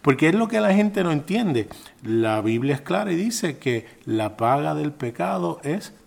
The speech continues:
muerte. Hay consecuencias, el pecado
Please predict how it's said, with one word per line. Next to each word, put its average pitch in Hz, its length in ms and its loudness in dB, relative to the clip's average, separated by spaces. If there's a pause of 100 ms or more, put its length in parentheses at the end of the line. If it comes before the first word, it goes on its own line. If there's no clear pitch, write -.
(180)
muerte. 110 640 -4 (640)
Hay 113 160 -2
consecuencias, 139 1080 -2
el 110 140 -10
pecado 117 640 -4